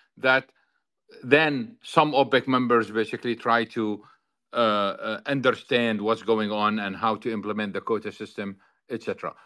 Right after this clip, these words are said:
But the surplus was huge, and, uh, some opec members were not willing to cooperate. And it just happened that the main country that was not cooperating was Nigeria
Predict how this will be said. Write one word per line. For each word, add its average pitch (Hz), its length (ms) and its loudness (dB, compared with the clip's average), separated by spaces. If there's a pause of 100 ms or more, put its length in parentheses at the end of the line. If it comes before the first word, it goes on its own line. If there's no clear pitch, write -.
(180)
But 117 140 -2
the 117 80 0
surplus 135 800 0 (320)
was 123 480 2 (180)
huge, 127 720 0 (480)
and, 123 320 2
uh, 123 400 -2
some 156 220 -2
opec 131 280 2
members 127 360 -2
were 117 180 2
not 120 260 -2
willing 113 240 -4
to 110 300 -4 (240)
cooperate. 113 720 2 (280)
And 127 140 0
it 123 120 0
just 180 280 0
happened 131 480 2
that 123 300 4 (320)
the 117 120 -2
main 147 220 -2
country 147 400 -4
that 117 240 -2
was 123 180 0
not 120 220 -8
cooperating 120 580 -2
was 107 200 0
Nigeria 95 580 -4